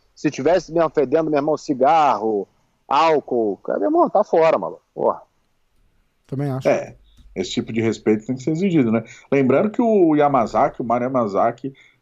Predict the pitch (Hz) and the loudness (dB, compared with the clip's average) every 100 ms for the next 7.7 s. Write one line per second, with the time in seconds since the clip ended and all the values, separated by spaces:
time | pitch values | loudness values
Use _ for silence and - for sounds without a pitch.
0 | - 104 113 160 196 185 165 147 139 139 | -14 -2 2 2 0 0 2 2 0 -2
1 | 135 - 131 117 113 107 110 110 107 110 | -6 -6 -2 0 0 -2 -4 -4 -2 0
2 | 104 104 101 101 101 95 101 98 101 85 | -2 -2 -2 -2 -4 -8 -8 -6 -4 -4
3 | - - - 95 - 101 139 131 - _ | -6 -10 -6 -6 0 2 2 0 -4 _
4 | _ - - - _ _ _ _ _ - | _ -20 -18 -18 _ _ _ _ _ -6
5 | 98 95 92 87 82 78 - 147 160 175 | -2 0 2 2 0 -4 -4 0 2 2
6 | 214 190 190 190 202 196 175 190 185 185 | 4 4 4 2 -2 -2 0 2 2 0
7 | 185 - - 151 139 156 | -4 -4 -4 -2 0 -2